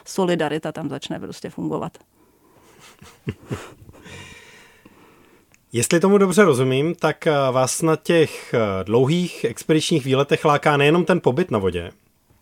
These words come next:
Speaker 2: nejenom ta možnost té dlouhé plavby od někud někam,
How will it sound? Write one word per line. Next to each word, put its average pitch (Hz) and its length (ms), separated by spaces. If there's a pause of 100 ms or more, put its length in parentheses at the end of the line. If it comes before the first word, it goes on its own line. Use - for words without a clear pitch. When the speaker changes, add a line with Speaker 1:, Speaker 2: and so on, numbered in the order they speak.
(140)
Speaker 2:
nejenom 120 400
ta 139 120
možnost 127 500 (160)
té 131 200
dlouhé 120 300
plavby 110 640
od 110 160
někud 117 340
někam, 101 440